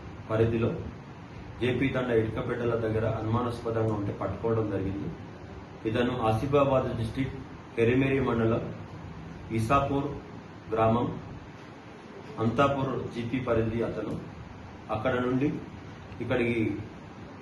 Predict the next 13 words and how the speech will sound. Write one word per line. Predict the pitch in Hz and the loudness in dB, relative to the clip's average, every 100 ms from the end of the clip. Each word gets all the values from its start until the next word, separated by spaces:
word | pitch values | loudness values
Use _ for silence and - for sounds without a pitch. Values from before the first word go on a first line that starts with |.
| - | -14
అక్రమంగా | - 135 135 135 120 | 0 2 4 4 4
గాంజా | 113 127 120 | 4 4 2
తీసుకొచ్చి | 117 - 110 - 156 - - - - - - 117 | 0 0 0 0 -2 -4 -10 -14 -14 -12 -10 -8
ఇటుక | - 147 | 4 6
బట్టీలలో | 143 143 143 135 127 123 | 8 8 6 4 4 4
పనిచేసే | 120 120 110 110 104 - - - - - - 113 | 4 2 4 4 2 -2 -8 -14 -16 -16 -6 2
వాళ్ళ | 113 110 - | 4 4 4
తోటి | 120 120 127 | 4 4 4
మిత్రులకు | 120 110 131 120 120 117 110 - - - - 110 | 2 2 2 2 2 0 -2 -4 -10 -10 -6 2
గాంజా | 117 117 156 | 4 6 6
అమ్ముతూ | 113 - - 165 - - 110 | 6 4 2 2 0 -2 4
వాళ్ళతో | 110 120 - | 4 4 4
పాటు | 117 117 | 4 4